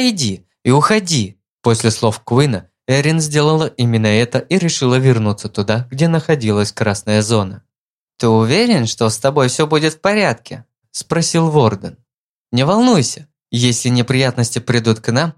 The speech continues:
у меня есть пара фокусов в рукаве, чтобы отбиться от них», ответил Куин. «Видишь, вон то здание впереди. Оно похоже на заброшенный колодец, который кто-то искал. Мы подождем вас там, а на обратном пути захватите нас».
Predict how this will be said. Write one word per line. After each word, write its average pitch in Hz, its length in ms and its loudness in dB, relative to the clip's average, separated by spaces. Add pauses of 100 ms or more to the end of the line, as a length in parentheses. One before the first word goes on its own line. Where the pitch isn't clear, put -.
у 202 80 0
меня 233 260 4
есть 220 320 2
пара 110 260 2
фокусов 135 580 -2
в 120 40 0
рукаве, 110 440 -2
чтобы 220 380 0
отбиться 151 480 -2
от 104 140 -4
них», 98 220 -8 (240)
ответил 127 520 2
Куин. 117 420 -2 (380)
«Видишь, 208 420 0
вон 220 280 2
то 160 180 -2
здание 147 440 0
впереди. 113 580 -4 (160)
Оно 131 300 2
похоже 220 500 0
на 185 120 4
заброшенный 127 540 0
колодец, 147 560 -2 (140)
который 110 420 0
кто-то 120 400 -2
искал. 117 460 -4 (220)
Мы 175 180 2
подождем 220 480 2
вас 214 200 -2
там, 101 400 -4
а 113 100 0
на 113 180 2
обратном 113 420 0
пути 123 340 -4
захватите 165 640 -2
нас». 98 380 -8